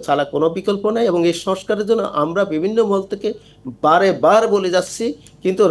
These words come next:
রাজনৈতিক কমিটমেন্ট না থাকার কারণে, রাজনৈতিক কমিটমেন্ট না থাকার কারণে সেই সংস্কারটা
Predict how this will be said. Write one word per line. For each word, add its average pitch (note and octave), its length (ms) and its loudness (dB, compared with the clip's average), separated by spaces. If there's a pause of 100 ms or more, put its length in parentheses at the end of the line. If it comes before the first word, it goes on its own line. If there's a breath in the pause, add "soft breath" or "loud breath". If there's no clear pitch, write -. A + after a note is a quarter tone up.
রাজনৈতিক A#3+ 500 2
কমিটমেন্ট G#3 540 0
না D#3+ 140 4
থাকার D#3 320 0
কারণে, B2 300 -2 (500 soft breath)
রাজনৈতিক A#3+ 560 0
কমিটমেন্ট G3 460 -4 (140)
না E3+ 140 2
থাকার F#3 320 -4
কারণে D#3 260 0 (100)
সেই F3+ 120 -4 (120)
সংস্কারটা D3+ 500 -4